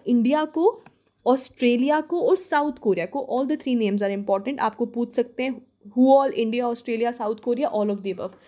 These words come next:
तो all of the above है। इंडिया, ऑस्ट्रेलिया, साउथ कोरिया को जी सेवन समिट में इनवाइट किया गया था as guest countries। ठीक,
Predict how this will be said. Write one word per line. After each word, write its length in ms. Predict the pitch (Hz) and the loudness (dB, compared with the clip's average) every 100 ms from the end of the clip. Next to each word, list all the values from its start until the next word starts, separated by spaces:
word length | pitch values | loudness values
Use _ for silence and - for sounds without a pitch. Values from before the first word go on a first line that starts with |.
| _ | _
तो 200 | 294 254 | 6 6
all 100 | 220 | 6
of 60 | 208 | 0
the 140 | 190 175 | -4 -6
above 220 | 135 - | -8 -12
है। 100 | 90 - - 220 | -18 -20 -20 -2
इंडिया, 320 | 247 240 294 | 2 2 2
ऑस्ट्रेलिया, 580 | 302 - 254 247 269 349 | -4 -4 -4 -4 -4 -6
साउथ 280 | 427 233 240 | -6 -8 -8
कोरिया 380 | 247 254 254 240 | -8 -6 -4 -4
को 200 | 269 320 | -2 -2
जी 220 | 226 262 | -2 -2
सेवन 280 | 277 240 254 | 0 0 -2
समिट 400 | 247 214 220 220 | -2 0 0 2
में 200 | 320 466 - - - | 2 0 -4 -10 0
इनवाइट 440 | 269 254 262 320 | 2 4 2 0
किया 260 | - 247 226 | -4 -2 0
गया 200 | 208 190 | -2 -4
था 320 | 254 - 233 | -4 -2 -2
as 120 | 240 | -2
guest 320 | - 254 - - _ _ 196 | 0 2 0 -4 _ _ -6
countries। 440 | 180 180 87 69 - - _ _ _ _ _ - | -6 -6 -12 -12 -18 -20 _ _ _ _ _ 6
ठीक, 320 | 359 392 - | 8 8 4